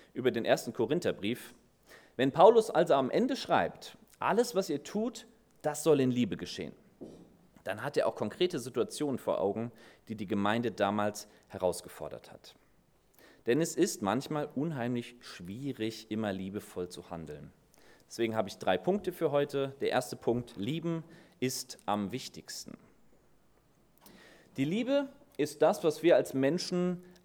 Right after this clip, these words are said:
uns am sehnlichsten wünschen. Das behaupte ich jetzt mal. Fußballspieler, die sich von den Fans in der Kurve feiern lassen. Promis, die dicke Autos fahren und wilde Partys schmeißen mit Sex und Alkohol. Menschen, die sich von einer Beziehung in die andere schmeißen.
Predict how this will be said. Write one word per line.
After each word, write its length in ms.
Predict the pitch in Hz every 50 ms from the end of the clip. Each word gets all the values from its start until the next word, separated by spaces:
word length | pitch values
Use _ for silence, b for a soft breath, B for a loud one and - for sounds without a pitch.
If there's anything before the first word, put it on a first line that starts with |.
| _ _
uns 200 | - 151 165 -
am 120 | - 120 110
sehnlichsten 600 | 104 135 170 214 214 208 202 208 - - - 123
wünschen. 400 | 120 101 90 - - - 64 - -
Das 140 | - - -
behaupte 400 | - 185 170 165 139 - - -
ich 80 | - -
jetzt 220 | 82 - - -
mal. 220 | - - - - - - - - - - _ B B B B B B
Fußballspieler, 760 | - - 233 277 262 - 190 170 170 - - 185 180 175 151
die 100 | 143 156
sich 160 | 165 170 -
von 140 | - 165 147
den 120 | 139 143 139
Fans 400 | - - 180 175 180 180 180 160
in 80 | 151
der 140 | 139 135 123
Kurve 440 | - - - 226 226 208 165 165 -
feiern 440 | - - - 175 170 165 156 147 139
lassen. 420 | 131 127 123 - - 117 113 113 117 - - - - - - - - - - - _ _ - - _ B B B B B B B B B B B B B B B B B B B B B B B B
Promis, 480 | - - 175 202 214 214 190 170 - -
die 180 | 160 170 156
dicke 260 | 135 165 165 - - -
Autos 300 | 151 175 170 160 143 -
fahren 400 | - - 147 143 139 139 143 101
und 160 | 117 123 117
wilde 240 | 139 156 170 165 151
Partys 460 | - - 151 147 160 147 147 131 -
schmeißen 340 | - 135 123 127 127 - 139
mit 140 | 135 131
Sex 280 | - - 170 165 - -
und 120 | - -
Alkohol. 600 | - - 165 165 165 165 143 131 127 135 131 131
Menschen, 380 | 127 139 156 196 202 - - 151
die 80 | 151 160
sich 180 | 151 160 -
von 140 | - 170 151
einer 240 | - 151 190 196 175
Beziehung 460 | 156 165 - - - 220 214 190 165
in 80 | 151 160
die 120 | 165 -
andere 400 | - 208 208 190 160 160 160 156
schmeißen. 840 | - - - 135 139 143 151 165 180 185 180 - - 180 175 170 165